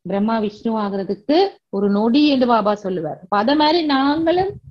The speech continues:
எங்கட சத்திய யுக நிலைக்கு போறதுக்கு எவ்வளவு நேரம்? ஒரு நொடி தான்.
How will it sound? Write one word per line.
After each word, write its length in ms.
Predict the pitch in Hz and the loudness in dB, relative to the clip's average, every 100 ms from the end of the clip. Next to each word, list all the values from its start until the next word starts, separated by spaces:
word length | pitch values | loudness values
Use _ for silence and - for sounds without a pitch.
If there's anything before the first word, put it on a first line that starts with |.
| - _ | -20 _
எங்கட 240 | 247 277 285 | -4 -2 -2
சத்திய 460 | 269 254 - 311 | -4 -6 -2 -2
யுக 200 | 285 269 | 0 -2
நிலைக்கு 440 | 262 254 262 262 269 | -2 -2 -2 -2 -6
போறதுக்கு 540 | - 220 247 254 269 | -8 -6 -4 -4 -4
எவ்வளவு 380 | 370 349 311 240 | -2 0 0 0
நேரம்? 380 | 202 180 170 185 _ _ _ | -6 -10 -14 -18 _ _ _
ஒரு 220 | 180 196 | -10 -4
நொடி 340 | 262 285 311 262 | 0 2 2 0
தான். 260 | 196 143 | -4 -10